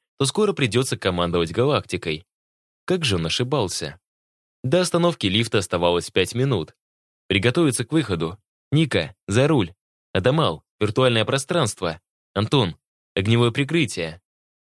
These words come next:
Вызвал по внутреннему каналу систему безопасности станции и приказал строго следить за обеспечением связи с кораблем и звездолетом на орбите, заблаговременно предупреждать, если возникнет угроза для ее обеспечения. Это первое.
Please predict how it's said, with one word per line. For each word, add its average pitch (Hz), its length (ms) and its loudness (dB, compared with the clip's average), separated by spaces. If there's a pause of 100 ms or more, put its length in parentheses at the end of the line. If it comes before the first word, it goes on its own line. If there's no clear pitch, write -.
(240)
Вызвал 175 380 0
по 120 120 0
внутреннему 117 520 0
каналу 107 360 2
систему 92 400 -2
безопасности 90 680 -2
станции 120 640 -2 (260)
и 175 60 0
приказал 160 480 2
строго 139 320 0
следить 107 360 0
за 107 60 4
обеспечением 95 640 -2
связи 92 280 0
с 82 80 -6
кораблем 95 560 -2 (220)
и 160 100 0
звездолетом 107 600 2
на 98 140 2
орбите, 120 560 -2 (320)
заблаговременно 147 720 2
предупреждать, 95 840 -2
если 98 220 -2
возникнет 92 480 0
угроза 98 400 -2
для 87 140 -2
ее 87 160 -2
обеспечения. 87 800 -4 (440)
Это 123 180 0
первое. 90 600 0